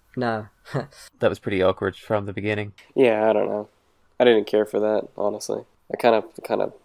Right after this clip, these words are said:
Speaker 3: prefer them separate 'cause I don't have a whole lot of Lego, so it, it involves, you know,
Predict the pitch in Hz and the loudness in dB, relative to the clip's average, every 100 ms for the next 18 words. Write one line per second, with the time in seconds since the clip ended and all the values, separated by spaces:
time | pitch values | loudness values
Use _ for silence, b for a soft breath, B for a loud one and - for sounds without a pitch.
0 | - 113 117 113 107 107 107 104 107 101 | -12 -2 2 2 2 0 0 2 0 0
1 | 117 110 - - B B - 139 139 120 | -2 -6 -12 -20 B B 6 8 8 6
2 | 123 120 113 110 117 113 113 110 113 113 | 8 8 8 8 8 8 4 4 4 4
3 | - 113 113 107 110 110 107 113 107 | 6 4 4 4 4 4 4 2 2